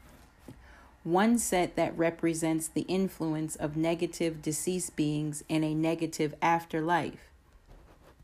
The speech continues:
Counsel from the oracle is delivered through one or two of the fifteen symbols.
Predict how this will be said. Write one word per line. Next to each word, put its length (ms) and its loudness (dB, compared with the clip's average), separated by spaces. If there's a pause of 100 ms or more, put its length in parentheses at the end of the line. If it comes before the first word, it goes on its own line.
(640)
Counsel 480 4
from 220 0
the 140 2
oracle 460 4
is 140 0
delivered 560 2
through 160 2
one 420 0
or 200 0
two 500 -2
of 140 -6
the 80 -2
fifteen 680 -2
symbols. 720 -4